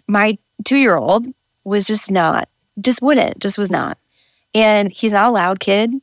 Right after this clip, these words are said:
He's not gonna scream. He's not gonna publicly throw a massive tantrum.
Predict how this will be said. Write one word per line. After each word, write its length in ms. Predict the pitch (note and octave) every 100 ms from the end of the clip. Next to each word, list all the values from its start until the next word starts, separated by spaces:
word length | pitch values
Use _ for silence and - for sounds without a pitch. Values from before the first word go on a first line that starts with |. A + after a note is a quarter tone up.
| _
He's 140 | -
not 100 | F#3
gonna 160 | G3 A3+
scream. 420 | - A3+ G#3 G#3
He's 140 | G3 -
not 100 | F3
gonna 120 | G#3+
publicly 400 | - A3 A#3 A#3+
throw 220 | - A3
a 40 | G#3
massive 440 | G#3 A3+ - C4
tantrum. 560 | - G#3 G#3+ F#3 G3+